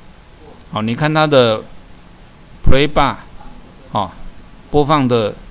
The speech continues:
那个控制选单都出来了。好，它可以支援，好，它可以支援很多档案格式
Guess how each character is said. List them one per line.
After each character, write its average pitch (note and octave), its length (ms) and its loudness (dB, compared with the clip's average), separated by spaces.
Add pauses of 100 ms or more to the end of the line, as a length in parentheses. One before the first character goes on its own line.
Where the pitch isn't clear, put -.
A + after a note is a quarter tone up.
(180)
那 B2 100 -4
个 A2+ 260 -4
控 C3 280 0
制 B2+ 320 -6 (300)
选 G2+ 280 -6
单 B2 320 -4 (200)
都 B2 100 0
出 A2+ 220 4
来 F2+ 160 -6
了。 - 120 -16 (1500)
好， A#2 180 -14 (200)
它 D#3 120 -8
可 E3 200 0
以 C3+ 80 2
支 D#3 300 -6
援， A2 280 0 (2500)
好， G2+ 160 -6
它 D#3+ 160 -2
可 E3+ 100 0
以 D#3 60 2
支 D3 240 -6
援 A2+ 200 0
很 F#2+ 200 -6
多 A2+ 200 -2
档 G2 260 -8
案 A2 140 -6
格 G2 160 -12
式 F#2+ 220 -12